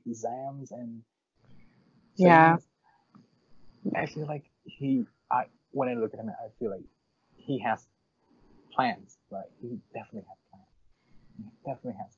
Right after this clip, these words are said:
Speaker 1: plans. That's why I tell myself. That's
Speaker 2: Mm-hmm.
Speaker 1: why I always told myself. That
Speaker 2: Right.
Speaker 1: other people have plans, I don't. But,
Speaker 2: Yeah.
Speaker 1: you know,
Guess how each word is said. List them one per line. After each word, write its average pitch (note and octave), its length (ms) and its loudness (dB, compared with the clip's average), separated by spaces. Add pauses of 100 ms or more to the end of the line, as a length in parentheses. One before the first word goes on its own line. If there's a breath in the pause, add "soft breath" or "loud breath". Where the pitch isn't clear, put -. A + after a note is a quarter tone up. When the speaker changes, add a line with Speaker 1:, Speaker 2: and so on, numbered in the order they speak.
(140)
Speaker 1:
plans. - 180 -20 (200)
That's - 280 -14
why - 140 -8 (340)
I - 80 -20
tell D3 260 -20
myself. - 340 -16 (520)
That's G#3 140 0
Speaker 2:
Mm-hmm. F#3 260 6
Speaker 1:
why G3 40 0
I G3 40 -6 (240)
always - 320 -12
told A#2+ 180 -18
myself. G#2 380 -14 (720)
That G#3+ 180 -4
Speaker 2:
Right. E3+ 280 0 (640)
Speaker 1:
other A#2+ 120 -8
people A2+ 320 -12
have G2+ 220 -16 (300)
plans, F#2+ 420 -10 (260)
I G#2+ 140 -6
don't. - 280 -12 (1400)
But, F#3+ 100 2
Speaker 2:
Yeah. E3 280 8
Speaker 1:
you C#3+ 80 -4
know, B2 180 -6